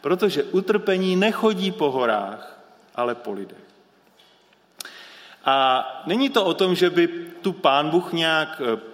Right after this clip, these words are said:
předepsal Pavlovi nějaké utrpení, ale on tomu dává svůj význam.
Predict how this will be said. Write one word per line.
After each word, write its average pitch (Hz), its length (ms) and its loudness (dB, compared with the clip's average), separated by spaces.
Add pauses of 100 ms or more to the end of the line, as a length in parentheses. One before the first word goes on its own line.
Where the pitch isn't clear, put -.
předepsal 131 960 2 (220)
Pavlovi 165 420 4
nějaké 131 320 0
utrpení, 120 640 -4 (920)
ale 117 180 -6
on 117 220 -4
tomu 180 400 2
dává 127 480 2
svůj 120 360 -6
význam. 110 680 -10